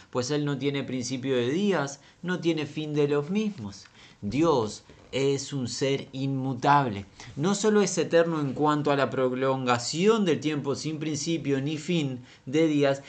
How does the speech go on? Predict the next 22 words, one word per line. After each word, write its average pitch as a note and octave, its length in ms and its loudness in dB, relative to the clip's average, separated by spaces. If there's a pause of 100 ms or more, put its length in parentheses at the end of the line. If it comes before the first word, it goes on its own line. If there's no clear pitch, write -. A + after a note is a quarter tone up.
(120)
sino E3+ 420 2
que D#3+ 120 4
además D#3+ 460 2
en E3 100 2
el D#3 240 -2
transcurso E3 1160 0 (140)
del C#3+ 220 0
tiempo C#3+ 480 0 (100)
no D#3 280 2
varía, E3+ 500 4 (180)
no E3+ 220 2
cambia, F3 500 2 (320)
permanece E3 1000 2
de B2+ 180 0
la C#3 160 4
misma E3+ 440 0
manera D3 600 0
con D3+ 160 0
esta D3 240 -4
sustancia, D3 680 -2
esencia D3 600 -4
perfecta. C#3+ 720 0